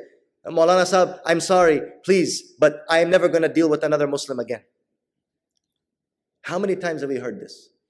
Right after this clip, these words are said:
"Musulman ke saath muamala karna, tawbah, tawbah, tawbah, tawbah." "Musulman ke saath, astaghfirullah, astaghfirullah." I'd rather do a dealing with a non-Muslim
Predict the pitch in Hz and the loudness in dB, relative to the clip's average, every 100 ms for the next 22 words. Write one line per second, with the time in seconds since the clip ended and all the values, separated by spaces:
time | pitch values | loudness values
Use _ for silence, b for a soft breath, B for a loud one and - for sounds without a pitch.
0 | _ _ _ _ _ 151 156 175 180 214 | _ _ _ _ _ -6 -4 0 2 2
1 | 202 196 220 202 185 175 214 220 214 226 | 2 0 2 0 2 0 2 0 0 -2
2 | 220 208 - 175 156 - - 131 - _ | -4 -6 -10 -14 -14 -16 -20 -20 -20 _
3 | 104 - - _ _ _ _ _ _ _ | -20 -20 -20 _ _ _ _ _ _ _
4 | _ _ _ _ _ _ _ _ _ _ | _ _ _ _ _ _ _ _ _ _
5 | _ _ _ _ _ _ _ _ 123 - | _ _ _ _ _ _ _ _ -18 -14
6 | 143 156 165 156 160 - _ _ _ _ | -10 -8 -8 -10 -16 -18 _ _ _ _
7 | _ _ - - - - - _ _ _ | _ _ -20 -20 -20 -20 -20 _ _ _
8 | _ _ _ _ _ _ _ 147 160 202 | _ _ _ _ _ _ _ 0 2 4
9 | 202 208 214 208 170 - - 196 147 214 | 4 4 4 4 2 -2 -6 -4 -2 2
10 | 240 240 233 233 - - 277 214 214 233 | 4 4 2 -4 -12 2 4 6 6 6
11 | 247 240 240 247 247 | 6 4 2 2 -2